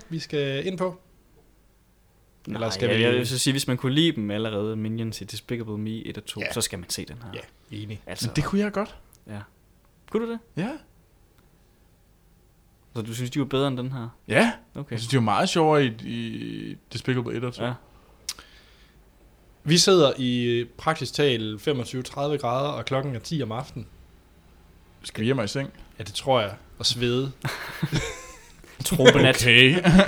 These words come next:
Speaker 3: <laughs>
Speaker 1: Godt. Igen, tak fordi du var med, Martin.
Speaker 2: Jamen selv tak.
Speaker 1: Som sagt, næste, øh,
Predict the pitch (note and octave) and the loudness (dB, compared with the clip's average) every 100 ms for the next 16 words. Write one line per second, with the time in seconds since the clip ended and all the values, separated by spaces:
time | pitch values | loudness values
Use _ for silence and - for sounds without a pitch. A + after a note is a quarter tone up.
0 | F#3 - D3+ - - E3 D3+ D#3+ - - | 4 0 -8 -12 0 8 8 8 0 -8
1 | C#3+ - C#3 D#3 D#3+ E3 - D#3 D3+ D3 | -6 0 4 6 6 0 0 2 2 0
2 | C#3 C3+ D3 D3+ C#3 - B2+ A2+ G#2 G2+ | -2 -2 -2 -2 -4 -2 0 0 -4 -6
3 | A2+ A2+ - - _ - C#3+ B2 C#3+ D3+ | -6 -6 -8 -20 _ -6 -2 0 0 0
4 | C#3+ D3 D3+ B2+ A2+ G#2+ G#2+ G#2+ - | 0 0 0 0 0 0 -2 -4 -8